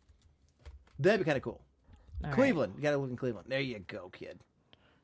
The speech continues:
Speaker 2: My neck hurts.
Speaker 1: Visit our website for special rates. Two zombies for the price of one.
Speaker 2: Do you have what it takes to escape?
Speaker 1: No.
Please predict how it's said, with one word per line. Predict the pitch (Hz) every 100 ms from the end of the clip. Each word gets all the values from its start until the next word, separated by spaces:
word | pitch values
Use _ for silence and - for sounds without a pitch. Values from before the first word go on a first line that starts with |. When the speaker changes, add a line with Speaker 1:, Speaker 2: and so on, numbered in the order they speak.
| _ _ _ _ -
Speaker 2:
My | 143
neck | 185 180 -
hurts. | 156 170 190 - - - - - - - _ _ _ _ _ _
Speaker 1:
Visit | 113 247 285
our | 254
website | 233 262 208 196
for | - 147
special | - - 381 349 320 311
rates. | 320 294 226 - - - - _ _ _ _ _ _ _ _ _
Two | - 294
zombies | 208 120 92 92
for |
the | 104
price | 107 101
of | 85 87
one. | 214 233 - -
Speaker 2:
Do | 139
you | 131
have | 120 - 165 233
what | 254 185
it | 147
takes | - 170 202 -
to | 233
escape? | 220 - - 127 - _ -
Speaker 1:
No. | 120 143 156 156 143